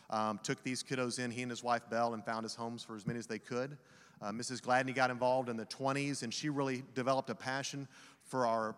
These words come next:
expectant moms and birth parents. She realized that kiddos were being left on the doorstep, and she wanted to know where they were coming from. So she began a lot of programming and support for birth parents to realize, how can we first help these young mothers be mothers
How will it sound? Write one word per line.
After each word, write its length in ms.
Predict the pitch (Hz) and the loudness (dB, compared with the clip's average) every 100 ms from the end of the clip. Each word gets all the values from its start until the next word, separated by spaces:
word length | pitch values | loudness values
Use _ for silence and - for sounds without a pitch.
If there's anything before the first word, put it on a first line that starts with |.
| - | -10
expectant 480 | 120 - 131 - 120 | -10 -6 -6 -6 -6
moms 260 | 120 135 | -6 -6
and 100 | 117 | -6
birth 220 | 101 113 | -4 -4
parents. 300 | - 147 - | -4 -8 -8
She 100 | - | -10
realized 480 | 120 123 120 123 - | -4 0 0 0 -4
that 180 | 117 - | -8 -6
kiddos 300 | 147 147 139 | -2 -2 -2
were 60 | 131 | -4
being 200 | 123 120 | -2 0
left 200 | 135 143 | 0 0
on 80 | |
the 60 | 120 | -4
doorstep, 420 | 120 131 - 151 - - - - - - | -2 -2 -2 -4 -4 -20 -20 -20 -20 -10
and 180 | 117 | -6
she 120 | - 127 | -4 -4
wanted 180 | 123 | -2
to 80 | 120 | -2
know 200 | 123 120 | 0 0
where 260 | 117 117 127 | 0 0 0
they 120 | 123 | 0
were 160 | 113 110 | -4 -4
coming 340 | - 127 139 | -4 -4 -4
from. 260 | - 143 156 | -6 -6 -4
So 140 | - | -6
she 160 | 117 151 | -6 -6
began 260 | 131 127 | -6 -4
a 60 | 120 | 0
lot 180 | 120 123 | 0 0
of 80 | - | -4
programming 480 | 127 127 131 127 120 | -6 -4 -4 -4 -6
and 80 | |
support 400 | - 120 127 131 | -8 -10 -10 -12
for 100 | - | -12
birth 260 | 107 117 117 | -8 -8 -8
parents 420 | 139 151 170 - - - - | -10 -10 -10 -12 -12 -20 -10
to 100 | - | -2
realize, 340 | 127 123 123 - | 2 4 2 0
how 240 | 143 147 | 0 0
can 180 | 135 127 | 0 -6
we 80 | 117 | -6
first 500 | - 185 156 - - - - - | -6 -4 -6 -8 -14 -20 -20 -4
help 200 | 143 147 | -4 -2
these 260 | 143 135 127 | -4 -4 -4
young 220 | 135 135 | -4 -2
mothers 340 | 131 127 127 | -4 -4 -6
be 160 | 107 120 | -8 -10
mothers 640 | 113 147 117 101 120 - | -6 -6 -6 -8 -10 -12